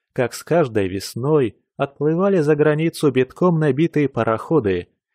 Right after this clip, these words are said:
уезжали внутрь России дилижансы, впоследствии вагоны, как двигались толпы людей с наивным настроением дышать другим воздухом, освежаться, искать впечатлений и развлечений.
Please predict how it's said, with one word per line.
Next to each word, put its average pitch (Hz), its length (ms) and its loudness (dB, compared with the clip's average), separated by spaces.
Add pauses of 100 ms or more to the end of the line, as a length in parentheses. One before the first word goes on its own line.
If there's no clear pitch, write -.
(100)
уезжали 127 560 2
внутрь 107 320 -4
России 107 480 -2
дилижансы, 98 840 -6 (260)
впоследствии 151 760 -2
вагоны, 95 720 -2 (580)
как 175 220 -2
двигались 170 500 0
толпы 170 400 0
людей 143 500 2
с - 160 -10
наивным 131 600 0
настроением 107 1000 -4 (360)
дышать 127 500 -2
другим 160 400 0
воздухом, 101 680 0 (300)
освежаться, 131 920 -2
искать 165 320 -2
впечатлений 170 840 -4
и 170 80 0
развлечений. 147 1000 -2